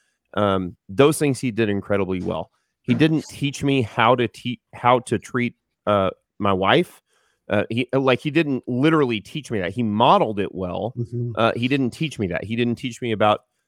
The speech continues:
Speaker 1: uh, about debt or finance or masculinity or, or being strong or, or how to lead in a way that was masculine. Some of those things I wish he had done. Um,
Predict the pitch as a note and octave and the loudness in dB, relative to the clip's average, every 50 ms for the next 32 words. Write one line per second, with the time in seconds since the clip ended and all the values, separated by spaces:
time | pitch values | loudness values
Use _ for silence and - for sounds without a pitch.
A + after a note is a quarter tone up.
0 | _ _ _ - _ - F2+ - - - A#2+ - - F#2+ B2+ - - - G#2+ G2+ | _ _ _ -20 _ -18 -18 -16 -12 -12 -12 -12 -12 -14 -16 -10 -2 -2 0 2
1 | F2+ G2+ - - A2 F#2 F2 B2+ A#2+ A2+ F#2+ - - D#2+ G#2 G#2+ G2+ F#2+ - - | 4 2 2 2 -2 -4 2 4 4 4 4 2 -2 -2 0 0 0 -2 -4 -6
2 | - B2+ A#2 A#2+ A#2 G#2 G2 G2 E2+ - - - - - - F#2 G2+ G2 F#2+ G2 | -4 -2 0 0 0 -2 -2 -4 -6 -8 -12 -18 -16 -10 -6 -2 -2 0 0 -2
3 | G2 G#2 A2 A2 A2+ - - A#2+ A2 G#2+ A2 A2 G#2+ G#2+ G2 F#2+ F#2+ F#2 F#2 F2+ | 0 0 2 2 0 -2 0 -2 0 2 2 2 0 0 -2 -2 -4 -4 -4 -6
4 | - - - F#2+ G2+ G2 F#2+ F#2 F2+ F#2 F#2 _ _ _ _ _ _ - - A2 | -8 -8 -6 -6 -4 -4 -4 -6 -6 -8 -10 _ _ _ _ _ _ -4 -2 -2
5 | G#2+ F2 A#2+ A#2+ B2 A#2 G#2+ - - - - C3 C3 B2 A#2+ A2+ A2 G#2 G2 F#2+ | 0 2 2 2 2 2 -2 -6 -8 -4 0 4 4 6 6 4 4 2 0 -4
6 | F#2+ - - F#2 G#2+ A2 G#2 G2+ G2 F#2+ G2 F#2+ - - - - G#2+ G#2 G2 G2+ | -8 -8 -4 -2 0 0 0 0 0 -2 -4 -6 -8 -14 -6 -2 0 0 0 0
7 | - - G2 A#2+ C3 B2+ A#2+ A2 G#2+ G#2+ A2 A#2 A#2 A2+ A2+ A2 A2 G2+ - F#2+ | -4 -4 0 0 2 2 2 0 0 -2 -4 -4 -4 -4 -4 -4 -4 -4 -4 -2
8 | G#2+ G#2 G2 F#2+ G#2+ G#2 G2+ G#2 G2 F#2 E2 A#1 F#2 G2 G2 - - - _ _ | -2 -2 0 2 2 2 4 2 2 0 -2 -2 -2 -4 -4 -6 -10 -18 _ _
9 | _ _ _ _ _ - G2+ G#2 A2+ A2+ A2 G#2+ - - A#2 G#2+ G2+ G2 F#2+ F#2+ | _ _ _ _ _ -4 0 2 4 4 4 4 0 -2 -4 -2 -2 -2 -4 -4
10 | - C3 B2 C3 A#2 A#2 A2 G2+ - - G#2+ G#2+ G2+ G2 F#2+ F2 G#2 - F#2 G#2 | -2 0 0 2 4 4 2 2 -2 -4 -4 -2 -2 -4 -6 -6 -4 -2 0 0
11 | G2+ G2+ G#2+ - - - A#2+ A2 G#2 F#2 G2 F#2 F2+ E2+ E2 G2 F#2 F#2+ G2+ A2+ | 0 0 -2 -4 -4 -6 -6 -4 -2 -2 -2 -4 -4 -6 -6 -4 -2 -2 -2 -2
12 | B2+ D3 D3 _ _ _ _ _ _ _ _ - - G#2 G#2 G#2 G2 F2 D2 | -4 -6 -8 _ _ _ _ _ _ _ _ -4 -2 0 2 2 0 -2 -4